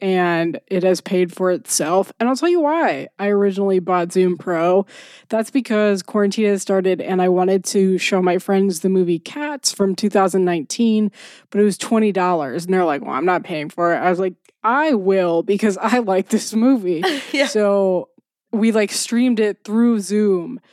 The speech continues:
Speaker 1: and watched Cats that way. So I, I pretty much have, like, at least one Zoom event a week, which seems kind of excessive, but, like, Friday nights we'll hop on, we'll play Among Us,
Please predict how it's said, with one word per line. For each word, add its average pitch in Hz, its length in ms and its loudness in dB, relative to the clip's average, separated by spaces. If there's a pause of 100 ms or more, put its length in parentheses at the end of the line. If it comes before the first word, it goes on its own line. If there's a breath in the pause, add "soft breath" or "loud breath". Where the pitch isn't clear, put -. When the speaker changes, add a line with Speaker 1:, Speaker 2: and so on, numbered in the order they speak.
(240 soft breath)
Speaker 1:
and 196 220 0
watched 175 720 0 (320)
Cats - 540 -4
that 127 260 0
way. 87 320 -4 (120)
So 226 500 -2 (760 soft breath)
I, 240 300 0
I 240 120 2
pretty 320 260 0
much 370 180 0
have, 302 140 0
like, 269 180 0
at 214 140 -2
least 196 340 0
one 196 240 2
Zoom 185 220 0
event 170 320 0
a 170 60 2
week, 170 260 0
which 185 200 2
seems 190 380 0
kind 185 220 -4
of 170 80 -2
excessive, 196 560 0
but, 202 80 2
like, 180 220 0
Friday 226 260 2
nights 185 260 -2
we'll 185 140 2
hop 185 260 0
on, 180 220 2
we'll 175 100 0
play 190 200 0
Among 170 300 0
Us, 165 380 -4